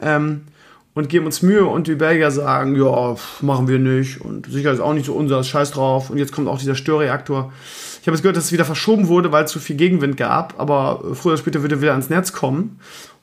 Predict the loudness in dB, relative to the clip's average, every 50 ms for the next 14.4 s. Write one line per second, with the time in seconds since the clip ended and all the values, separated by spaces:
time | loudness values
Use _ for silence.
0 | _ _ _ 2 2 4 4 2 0 -4 -8 -14 -20 -20 _ -6 -4 -4 -4 -4
1 | -8 -14 -20 _ _ _ _ _ -2 -2 0 0 0 -4 -4 -6 -10 -16 -20 -12
2 | -2 -2 -2 0 0 -2 -2 -2 -4 -4 -4 -4 -2 -2 -2 0 2 2 2 2
3 | 2 0 -2 -4 -8 -18 _ _ _ _ _ _ _ _ _ _ _ _ _ _
4 | _ _ _ _ _ _ _ _ _ _ _ _ _ _ _ _ _ -20 -10 -8
5 | -4 -2 -2 0 2 2 2 2 2 2 4 4 4 4 2 0 -2 -4 -4 -4
6 | -2 -2 0 0 2 0 0 0 0 -2 -2 -2 -2 -2 -2 -2 -2 -2 -2 -2
7 | -2 -2 -2 0 -2 -4 -2 -2 -2 -2 -2 -2 -2 -4 -6 -4 -4 -4 -4 -4
8 | -4 -4 -4 -4 -6 -8 -10 -12 -12 -6 -2 -2 0 0 -2 -4 -6 -8 -16 -20
9 | -20 -18 -18 -18 -18 -18 -20 -20 -20 -20 _ _ _ _ _ _ -8 -8 -8 -8
10 | -10 -20 -20 _ _ _ _ _ _ _ _ _ _ _ _ -20 _ _ -2 0
11 | 0 0 -2 -4 -4 -6 -6 -6 -4 -4 -4 -6 -4 -2 0 0 0 0 0 -2
12 | -2 -2 -2 -2 -2 -2 -2 -2 -2 -2 -2 -2 -4 -6 -10 -2 0 0 2 2
13 | 0 2 2 0 0 0 0 0 2 2 2 2 2 2 2 2 0 0 0 -2
14 | -2 2 2 2 2 2 0